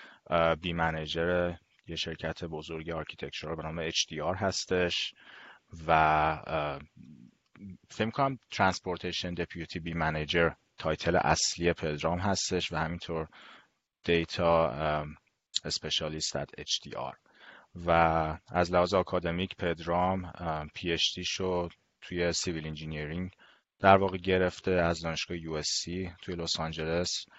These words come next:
دو تا مستر داره، یه دونه توی سیویل انجینیرینگ و یه دونه هم توی سیستمز آرکیتکتینگ اند انجینیرینگ، اون هم از دانشگاه خیلی معتبر یو اس سی توی لس آنجلس و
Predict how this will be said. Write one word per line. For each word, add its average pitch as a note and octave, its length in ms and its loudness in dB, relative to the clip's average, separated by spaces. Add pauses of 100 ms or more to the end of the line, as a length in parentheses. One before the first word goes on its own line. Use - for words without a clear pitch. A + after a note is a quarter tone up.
(280)
دو F#2 120 -2
تا G#2+ 140 0
مستر F#2+ 480 2
داره، G2+ 500 2 (100)
یه F#2 120 -4
دونه F#2+ 180 -4
توی F#2+ 420 -2
سیویل E2+ 380 -6
انجینیرینگ E2 640 -6
و D#2+ 120 -2
یه D#2+ 140 -4
دونه F2 180 -8
هم F2 180 -6
توی E2+ 200 -8
سیستمز D#2+ 640 -6
آرکیتکتینگ D#2 720 -12
اند D#2 180 -8
انجینیرینگ، D#2 800 -8 (240)
اون F#2 140 -8
هم F#2 160 -2
از D#2+ 180 0
دانشگاه E2 580 -4 (500)
خیلی E2+ 160 -8
معتبر E2 380 -6
یو D#2+ 160 -8
اس D2 120 -4
سی - 180 -6
توی D#2+ 240 -10
لس D2 240 -8
آنجلس D#2+ 560 -6
و F2 340 -2